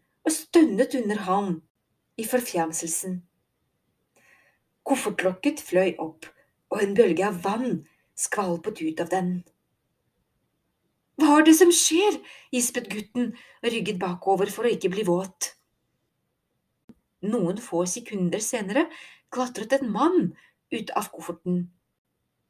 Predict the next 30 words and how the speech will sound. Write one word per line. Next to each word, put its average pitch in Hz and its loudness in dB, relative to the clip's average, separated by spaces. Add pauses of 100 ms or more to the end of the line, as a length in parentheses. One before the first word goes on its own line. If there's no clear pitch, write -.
som 254 0
gjennom 196 0
en 220 -8
kjellerlem. 180 0 (1160)
Han 180 0
var 170 2
søkvåt 208 2 (220)
og 196 -8
hostet. - -10 (1200)
Et 208 -4 (100)
sammenslått 214 -2
teleskop 185 0 (120)
hang 202 -6
fra 214 -4
beltet 175 -6
hans. - -10 (800)
Han 185 -4
skyndte 175 -4
seg 180 -2
å 190 -4
stikke 190 -8
hånda 180 0
ned 170 0
i 180 -6
kofferten 180 -4
igjen, 190 -2 (760)
og 233 2
dro 196 -4
til 262 0
en 277 0